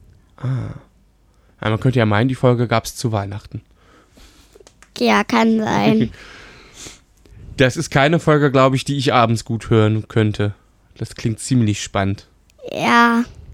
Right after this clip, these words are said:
Speaker 1: Sind die manchmal so spannend oder war das jetzt eine Ausnahme?
Speaker 2: Also, eigentlich sind die immer so spannend. Finde ich.
Speaker 1: Wahnsinn.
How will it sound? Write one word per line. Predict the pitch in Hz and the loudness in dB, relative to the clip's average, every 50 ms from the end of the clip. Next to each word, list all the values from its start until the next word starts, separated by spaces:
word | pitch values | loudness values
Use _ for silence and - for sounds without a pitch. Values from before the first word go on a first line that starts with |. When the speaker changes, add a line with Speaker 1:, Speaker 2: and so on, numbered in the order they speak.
| - - - _ _ _ _ _ _ _ _ _ _ _ _ _ _ | -20 -20 -20 _ _ _ _ _ _ _ _ _ _ _ _ _ _
Speaker 1:
Sind | - 139 143 147 - | 0 0 0 2 2
die | 135 | 2
manchmal | 120 117 139 156 - 190 185 | 2 2 2 2 0 0 0
so | 180 196 | 0 0
spannend | 190 - - 170 175 202 262 - | -2 0 0 2 2 2 0 -2
oder | - 131 127 127 123 120 | -2 0 0 2 2 2
war | 123 | 2
das | 123 123 120 | 2 2 0
jetzt | 135 127 - - | -4 -6 -4 -4
eine | 120 110 - | -4 -4 -4
Ausnahme? | - - - 101 101 98 101 110 117 _ _ _ _ _ _ _ _ _ _ _ _ _ _ _ _ _ _ _ _ _ _ _ _ _ _ _ _ - | -6 -8 -8 -8 -6 -6 -6 -8 -10 _ _ _ _ _ _ _ _ _ _ _ _ _ _ _ _ _ _ _ _ _ _ _ _ _ _ _ _ -4
Speaker 2:
Also, | - 139 160 233 233 247 240 220 220 - _ _ _ _ _ _ _ _ _ _ _ _ _ _ _ - | -2 0 2 2 0 0 -2 -2 -4 -4 _ _ _ _ _ _ _ _ _ _ _ _ _ _ _ -2
eigentlich | - 233 247 269 269 262 254 - | 0 4 4 4 4 2 0 2
sind | - 247 240 240 - | 2 2 2 2 2
die | - 233 226 226 220 220 226 - - - - - _ _ _ | 2 4 4 4 4 4 2 -2 -8 -18 -20 -20 _ _ _
immer | - 233 220 226 220 214 214 202 | 0 2 4 4 4 4 2 2
so | 208 208 | 0 0
spannend. | 202 - - - - 82 80 - - 101 104 104 - - - - - _ _ _ _ _ _ _ _ _ - _ _ _ _ _ _ _ _ _ _ _ _ _ _ _ _ _ _ _ _ _ | -2 -2 -4 -4 -6 -4 -4 -2 -4 -4 -4 -6 -8 -10 -14 -18 -20 _ _ _ _ _ _ _ _ _ -20 _ _ _ _ _ _ _ _ _ _ _ _ _ _ _ _ _ _ _ _ _
Finde | - - 240 214 208 208 | -6 0 0 2 2 2
ich. | 208 - 214 202 196 - - - - - - - - _ _ _ _ _ _ _ _ _ _ _ _ _ _ _ _ _ _ _ _ _ _ _ | 0 -2 -2 -4 -4 -8 -14 -18 -20 -20 -20 -20 -20 _ _ _ _ _ _ _ _ _ _ _ _ _ _ _ _ _ _ _ _ _ _ _
Speaker 1:
Wahnsinn. | - 113 107 107 104 107 110 104 110 110 | -12 -10 -8 -8 -10 -10 -12 -12 -12 -14